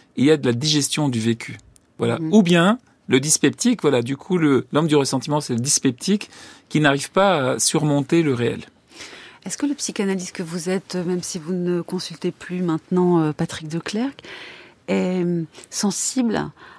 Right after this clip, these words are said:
Speaker 2: à la souffrance de cette figure, peut-être plus imaginaire que réelle, je, je ne sais pas bien, je, je ne connais pas, euh, en détail ces maladies,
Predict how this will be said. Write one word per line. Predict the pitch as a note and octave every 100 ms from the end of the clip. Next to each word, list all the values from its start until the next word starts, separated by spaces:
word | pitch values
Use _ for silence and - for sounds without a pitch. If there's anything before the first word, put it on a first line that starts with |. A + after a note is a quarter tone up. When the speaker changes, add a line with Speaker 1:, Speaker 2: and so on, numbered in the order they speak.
| -
Speaker 2:
à | F#3+
la | F3
souffrance | - F#3 - B3
de | F#3+
cette | - F3+
figure, | - E3+ F#3 A#3
peut-être | A3+ G#3+ A3
plus | - A3+ G#3+
imaginaire | G3+ G3 G3 F#3+
que | -
réelle, | F3+ F3+ F#3 F#3
je, | D3+
je | D#3
ne | E3+
sais | -
pas | - E3+
bien, | D#3+ D#3
je, | D#3 D3 C#3+
je | D3+
ne | D#3
connais | - D#3
pas, | D#3 E3+ D#3+
euh, | D3+ D3
en | C3+
détail | D#3+ E3+ - E3+
ces | F3 E3
maladies, | D#3 D3+ D3+ F#3